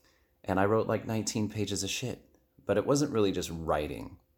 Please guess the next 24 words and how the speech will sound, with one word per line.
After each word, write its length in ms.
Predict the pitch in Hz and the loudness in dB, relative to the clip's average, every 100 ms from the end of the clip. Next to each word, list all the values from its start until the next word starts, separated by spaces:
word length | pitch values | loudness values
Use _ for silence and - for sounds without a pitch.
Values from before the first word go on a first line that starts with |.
| _ _ _ _ _ - | _ _ _ _ _ -2
Those 220 | 110 127 | 0 2
are 60 | |
nineteen 440 | 113 92 - - 80 | 0 0 0 -2 -4
pages 340 | - 80 80 | -4 -6 -6
of 140 | - - | -8 -10
questions. 920 | - - - - - - - - - _ _ - | -10 -8 -6 -8 -10 -12 -12 -12 -14 _ _ -14
I 40 | |
probably 260 | - 117 110 | -6 0 2
asked 240 | 104 - | 2 0
myself 400 | 95 - 98 95 | 0 2 0 -2
about 340 | 92 87 87 | -2 -2 -2
fifty 320 | - 90 - 92 | -4 -8 -4 -2
or 40 | |
sixty 360 | 85 92 - - | -2 -4 -6 -8
questions 680 | - 90 - - - - - _ - - - - - _ _ _ - | -6 -6 -6 -12 -16 -18 -20 _ -20 -20 -20 -20 -20 _ _ _ 0
about 340 | 95 92 - | 6 6 6
what 180 | 104 107 | 4 4
the 60 | |
fuck 300 | 127 - 104 | 0 2 0
am 100 | 95 | 2
I 60 | 95 | 0
making 340 | 90 90 82 | 0 -2 -4
this 180 | 80 - | -4 -4
mean? 380 | 80 - 69 - | -4 -10 -12 -16